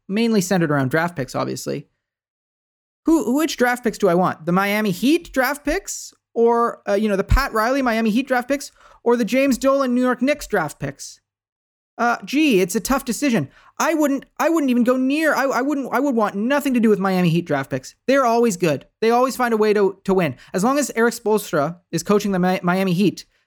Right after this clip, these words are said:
they can have me and Matt out there and Alex, me, Matt, and Alex, and, you know, wh-, who we rounded up, rounded out with, and any other, you know, two of you, you listeners. You know, Erik Spoelstra would coach us to a, you know, forty-two and thirty-seven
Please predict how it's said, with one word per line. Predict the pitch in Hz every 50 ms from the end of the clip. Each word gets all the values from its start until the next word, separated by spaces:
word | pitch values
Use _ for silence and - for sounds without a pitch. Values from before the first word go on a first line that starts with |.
| _ _
they | 208 220
can | 220 247
have | 233 214 170
me | 175 214 240 240
and | 220 175
Matt | 175 190 220 240 240
out | 208 180 - -
there | 156 147 143 143 147 -
and | 170 165
Alex, | 160 170 196 208 190 156 -
me, | 180 202 233
Matt, | 233 226 214 208
and | 185
Alex, | 180 180 185 196 196 190 - -
and, | 180 156 156 151 -
you | - 170 170
know, | 156 143
wh-, | 143 160 160 127 147
who | 165 175 151 165 175 185 180
we | 175 160
rounded | 151 170 170 165 160 151
up, | 160 -
rounded | 170 165 170 170 170 165
out | 170 156
with, | 151 143 - 175
and | 190 190
any | 175 196 202 202
other, | 202 196 190 190 180 180 -
you | 185 180
know, | 160 151
two | - - 220 214 196
of | 175
you, | 180 185 180 180 170
you | 170 170 175 165
listeners. | 185 202 202 - 160 143 131 - - _ _ _ _ _ _ -
You | 190
know, | 180 160 156 - -
Erik | 220 240 233
Spoelstra | - - 226 240 233 233 - 185
would | 180 175 175
coach | - 196 196 190
us | 208 185 175 -
to | - - 180 175
a, | 160 160 160 -
you | 175 180
know, | 160 147
forty-two | - - - 208 208 202 196 - - 214 202
and | 190 170 165 160 - _ _ _ _ -
thirty-seven | 190 190 190 175 180 - 190 180 175 175 175 175 175 175